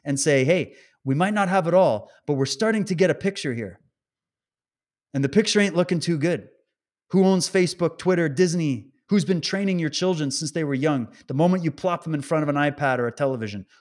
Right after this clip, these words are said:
who's getting into their minds with their grimy little hands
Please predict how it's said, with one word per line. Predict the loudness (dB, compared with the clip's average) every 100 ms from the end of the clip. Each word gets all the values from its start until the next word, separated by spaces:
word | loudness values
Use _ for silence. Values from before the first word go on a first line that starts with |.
| _
who's | 0 0
getting | 4 4 4
into | 0 0
their | 0 0
minds | 0 0 -2 -4 -10 _
with | -6
their | -2 -4
grimy | -4 -2 2 2 2
little | 2 2
hands | 0 0 -2 -6